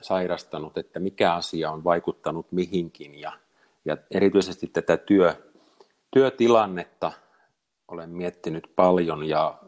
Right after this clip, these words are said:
ja tullut siihen tulokseen, että <clears throat> nyt olen ajau-, ajautunut tavallaan tähän uranvaihtoon,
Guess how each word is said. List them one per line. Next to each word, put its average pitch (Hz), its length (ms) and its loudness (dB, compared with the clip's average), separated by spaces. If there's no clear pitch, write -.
ja 82 160 -8
tullut 110 300 -2
siihen 104 340 -2
tulokseen, 104 560 0
että - 240 -6
<clears throat> - 380 -12
nyt 101 240 -8
olen 101 200 2
ajau-, 107 440 2
ajautunut 117 720 0
tavallaan 90 520 -4
tähän 87 380 -14
uranvaihtoon, 90 1040 -4